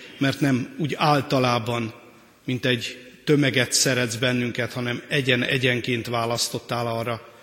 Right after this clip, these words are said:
hogy elmenjünk és gyümölcsöt teremjünk, és a mi gyümölcsünk megmaradjon. Köszönjük néked, hogy te tudod a mi dolgainkat, ismered a mi állapotunkat.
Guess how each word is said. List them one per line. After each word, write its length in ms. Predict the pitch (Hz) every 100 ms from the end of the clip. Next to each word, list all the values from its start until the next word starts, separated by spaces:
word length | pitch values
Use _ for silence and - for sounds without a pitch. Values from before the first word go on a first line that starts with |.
| - - _ _
hogy 180 | - 127 -
elmenjünk 840 | 147 139 135 131 131 131 - - - - - -
és 220 | 123 107
gyümölcsöt 600 | 139 139 127 - 127 -
teremjünk, 760 | 131 127 120 123 123 - - - - - _ _
és 140 | 127 -
a 40 |
mi 160 | 123 120
gyümölcsünk 580 | 120 127 123 113 120 110
megmaradjon. 760 | 120 117 113 113 107 120 120 - - - _ _ _ _ _ _ - -
Köszönjük 500 | - - 139 123 -
néked, 540 | 135 120 127 120 117 - - - - _ _ _
hogy 140 | 113
te 160 | 139 -
tudod 300 | 151 131 123
a 60 |
mi 140 | 120 117
dolgainkat, 1000 | 123 117 113 113 107 110 - - - - - _ _ _ _
ismered 520 | 147 139 151 131 127
a 60 | 120
mi 140 | 123
állapotunkat. 1080 | 123 131 120 110 - 110 120 107 - - -